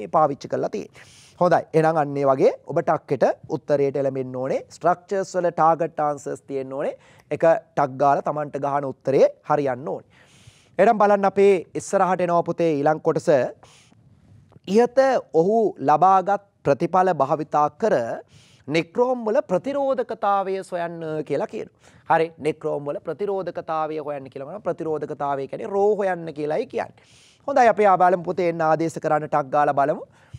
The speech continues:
හරි, අ, ප්‍රතිරෝධකතාවයේ අවසාන ප්‍රශ්නේ එතකොට. හරි, ටක් ගාලා බලන්න. ස්ට්‍රක්චර් එක මේ මහා ගොඩ ප්‍රශ්න අහන්නේ. හරියට ළමයා උමනාවෙන්,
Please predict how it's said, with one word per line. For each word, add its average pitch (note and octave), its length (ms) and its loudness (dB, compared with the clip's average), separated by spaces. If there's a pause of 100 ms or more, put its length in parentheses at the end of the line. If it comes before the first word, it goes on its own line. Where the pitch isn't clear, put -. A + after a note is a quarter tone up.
(140)
හරි, D#3+ 220 2 (280)
අ, D3 380 6
ප්‍රතිරෝධකතාවයේ F3 1000 -2
අවසාන D#3 520 0
ප්‍රශ්නේ D#3 420 -8
එතකොට. - 260 -12 (440)
හරි, E3 160 4 (140)
ටක් D3 260 0
ගාලා D3+ 260 6
බලන්න. A#3 320 -2
ස්ට්‍රක්චර් E3 640 -4
එක E3 140 -4
මේ E3+ 140 -8
මහා E3 380 -2
ගොඩ D#3+ 220 -8
ප්‍රශ්න D#3 320 -6
අහන්නේ. F#3+ 520 -6 (340)
හරියට D#3+ 260 0
ළමයා E3 320 0
උමනාවෙන්, D3+ 580 -4